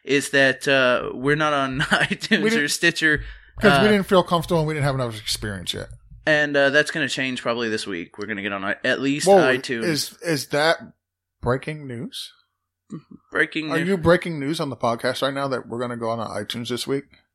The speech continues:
Speaker 1: I am breaking news <sighs> that by the end of this week
Speaker 2: <laughs> You're off Thursday, Friday, Saturday, and Sunday. I mean,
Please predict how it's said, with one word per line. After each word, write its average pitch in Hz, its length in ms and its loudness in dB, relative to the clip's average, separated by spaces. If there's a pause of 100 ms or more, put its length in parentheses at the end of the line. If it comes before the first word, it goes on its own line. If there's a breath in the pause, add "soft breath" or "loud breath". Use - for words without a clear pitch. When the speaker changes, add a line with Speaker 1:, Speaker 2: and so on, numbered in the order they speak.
Speaker 1:
I 107 480 0
am 85 260 -8
breaking 143 380 0
news 143 400 4 (1800 loud breath)
<sighs> - 80 -6 (840 loud breath)
that 131 380 0
by 123 180 4
the 120 120 0
end 120 120 -2
of 117 60 -2
this 113 220 -2 (260)
week 110 400 -8
Speaker 2:
<laughs> - 1200 0
You're 220 200 2
off 208 320 6
Thursday, 180 440 0
Friday, 165 400 2
Saturday, 160 440 0
and 127 100 -4
Sunday. 147 500 0
I 147 100 0
mean, 185 420 0